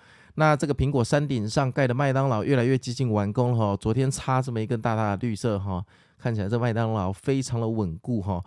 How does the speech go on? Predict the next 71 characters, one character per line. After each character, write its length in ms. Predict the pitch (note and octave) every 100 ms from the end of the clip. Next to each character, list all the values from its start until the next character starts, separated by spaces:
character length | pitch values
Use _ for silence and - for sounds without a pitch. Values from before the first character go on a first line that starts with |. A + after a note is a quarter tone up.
| -
说 320 | - - F#3 E3+
不 120 | C3+
定 140 | D3
要 100 | D3
去 140 | C#3 D3
盖 240 | D3 A#2+
地 340 | - - C3
下 380 | G2+ - D3 G2+
室， 320 | G2+ - C3 - _ _ _
说 240 | - - F3
不 100 | C#3+
定 100 | D3
麦 160 | D3 C3+
当 160 | C#3+
劳， 200 | C3 G#2
这 140 | A2 C#3+
间 100 | C#3+
麦 160 | C#3
当 160 | B2+ C#3
劳 160 | A#2
是 120 | G2+ C3
少 260 | - F#2+
数 160 | F#2+ C#3+
有 100 | G#2+
地 220 | - C#3
下 220 | B2+ B2+
室 240 | A#2 C3 G#2+
的 40 |
麦 220 | A2+ B2
当 180 | A#2 A#2
劳 220 | A2 F2+
哈， 180 | F#2+ G2+
可 140 | F#2
能 100 | F#2+
要 80 | A2
盖 200 | B2 B2+
好 160 | G#2+ A#2
几 120 | A2
层， 160 | - G2 - -
你 100 | -
千 440 | B2+ - - F3 F#3
万 200 | F3 C3
不 140 | A#2+
要 180 | B2+ B2+
进 320 | A#2+ - C3+
去 220 | A#2 D3+
觉 180 | C3 A2+
得 180 | A2+ A#2+ - - - - - - -
它 120 | D3
现 120 | D3
在 60 | C#3+
到 140 | C3+
了 100 | B2
颈 260 | - G2 F#2+
线 160 | C3+
的 80 | A2+
支 220 | - A#2
撑， 220 | A2 A#2
要 180 | A#2+ A#2 -
往 200 | G2 F2
上 280 | C3+ A#2 G#2
大 200 | B2 G#2
V 220 | A2 G#2
天 220 | G#2 G2+
龙 160 | G2+ F2
哈！ 180 | F#2 E2+
拜 200 | A#2 G#2+
托 240 | A#2+ A2+
一 40 | G2
下 200 | G2+ F2+
哈。 240 | F#2 F2